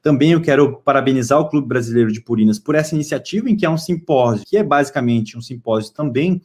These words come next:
sobre divulgação científica. Eu acredito que é um espaço importante pra gente discutir o nosso impacto na sociedade, como a gente pode, eh, se aproximar, ou estratégias de, pra,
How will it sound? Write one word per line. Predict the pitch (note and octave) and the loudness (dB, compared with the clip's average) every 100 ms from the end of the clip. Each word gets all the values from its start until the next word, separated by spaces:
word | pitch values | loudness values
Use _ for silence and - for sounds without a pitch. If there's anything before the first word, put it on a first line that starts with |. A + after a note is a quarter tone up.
| - _ _ | -12 _ _
sobre | - F3 F3 D3+ | -6 0 0 0
divulgação | B2 A#2+ C3+ B2 A#2 - G#3 | -4 -4 -2 -4 -4 -4 -4
científica. | G#3 E3 - D#3 - | -4 -8 -6 -6 -6
Eu | - | -8
acredito | - C3 B2 - | -6 -8 -8 -6
que | E3 | -2
é | |
um | G#3+ | -2
espaço | A3 - C#3+ C#3 D3 | -2 -2 -4 -2 -6
importante | C#3+ C#3 C3+ - B2+ D3+ F#3 B3 C4 _ _ _ _ | -2 -2 -2 -4 -4 -4 -4 -10 -18 _ _ _ _
pra | D3 | -2
gente | C#3 D#3 - | 0 -2 -6
discutir | D#3 - D#3 - - | -8 -8 -10 -10 -8
o | B3+ | -4
nosso | G#3+ E3+ E3+ | -4 -4 -6
impacto | C#3+ - D3 G3+ G3+ | -6 -4 -4 -4 -6
na | D#3 | -6
sociedade, | A#2+ A#2 - F#2 F#2 A#2 B2+ | -6 -12 -14 -10 -8 -8 -2
como | F3+ | 0
a | F#3+ | 0
gente | F#3 | -2
pode, | - D#3+ G3+ F#3+ G#3+ G#3 - _ - | -4 0 2 4 2 0 -6 _ -6
eh, | D#3 - | -4 -6
se | - G3 | -6 -4
aproximar, | E3+ F#3 E3+ - B2 A#2 C#3+ D3+ | -2 -2 -4 -4 -2 0 2 0
ou | B2 A#2+ | 0 -6
estratégias | D3+ - - D3+ D3+ E3+ F#3 G3+ F3 A#2+ G#2+ G#2 | -12 -10 -4 -4 -2 0 2 2 2 0 0 -2
de, | G#2+ G#2 G#2+ - | -6 -10 -12 -10
pra, | A#2+ | -8